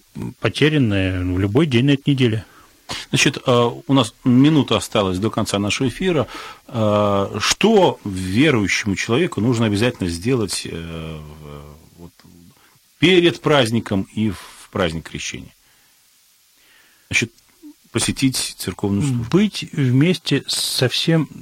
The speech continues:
Speaker 1: церковным верующим народом, быть вместе со своей церковью, разделить со всей церковью молитву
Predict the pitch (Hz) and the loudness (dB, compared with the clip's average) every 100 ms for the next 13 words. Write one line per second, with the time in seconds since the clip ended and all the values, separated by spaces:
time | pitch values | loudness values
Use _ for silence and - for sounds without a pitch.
0 | - - 120 - 143 131 120 127 127 - | -6 -2 -2 2 2 4 4 4 2 0
1 | 123 120 117 104 110 143 156 147 190 - | 2 2 2 0 2 2 2 2 2 0
2 | 131 - 139 139 135 - 92 - 92 87 | -2 0 2 2 2 0 0 -2 -8 -4
3 | 95 117 113 160 180 151 - 135 - 147 | 0 0 0 -2 2 0 0 0 2 0
4 | - 120 120 110 101 - 87 | 2 2 4 2 0 -4 -10